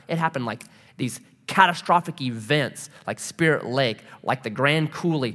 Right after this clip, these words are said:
like the Mediterranean Sea. There was these catastrophic, catastrophic events that caused what we see today.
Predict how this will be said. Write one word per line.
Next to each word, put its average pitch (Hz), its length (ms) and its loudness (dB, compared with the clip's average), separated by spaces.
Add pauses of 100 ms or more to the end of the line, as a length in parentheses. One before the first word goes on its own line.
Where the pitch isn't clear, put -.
(140)
like 139 140 0
the 113 60 -4
Mediterranean 143 520 0
Sea. 123 120 -6 (140)
There 147 80 2
was 139 120 2
these 127 180 -6 (160)
catastrophic, 170 600 0 (220)
catastrophic - 760 -2 (140)
events 135 760 0 (200)
that - 220 -12
caused - 440 0
what - 120 -16
we 165 60 -14
see - 120 -14
today. - 280 -18